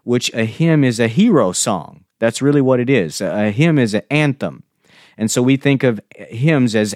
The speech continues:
anthems to God. Hymns are more primarily about God. Spiritual songs are really just songs of, uh,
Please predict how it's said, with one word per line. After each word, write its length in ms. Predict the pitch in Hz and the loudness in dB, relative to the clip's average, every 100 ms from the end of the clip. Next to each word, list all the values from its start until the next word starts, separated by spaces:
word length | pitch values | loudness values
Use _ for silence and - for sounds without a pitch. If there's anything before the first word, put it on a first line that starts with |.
| - | -4
anthems 580 | 143 160 139 113 107 - | -2 0 0 -2 -2 -4
to 140 | - | -4
God. 480 | 107 131 98 - - - | 0 0 -2 -6 -20 -20
Hymns 600 | 90 - 107 139 156 127 | -20 -12 -2 0 2 2
are 180 | 120 110 - - _ | 0 -2 -6 -20 _
more 640 | 131 123 131 147 147 135 120 - | -2 0 2 4 4 2 -2 -8
primarily 720 | - 131 135 147 139 123 120 - | -4 0 0 2 2 2 0 -2
about 460 | 113 104 117 107 - 110 | -6 -2 -2 -2 -6 -10
God. 540 | 104 139 107 76 92 117 _ _ | -2 0 0 -2 -10 -14 _ _
Spiritual 580 | - - 196 180 - 107 | -10 0 2 2 0 -4
songs 600 | - - 104 95 104 - - _ | -2 -2 0 0 -4 -8 -14 _
are 140 | - 120 | -4 0
really 240 | 139 143 | 2 2
just 300 | 120 117 - | 2 -2 -2
songs 380 | 127 117 113 - | 0 0 0 -4
of, 360 | - 107 104 98 _ _ _ | -2 -2 -2 -6 _ _ _
uh, 160 | 95 98 | -6 -6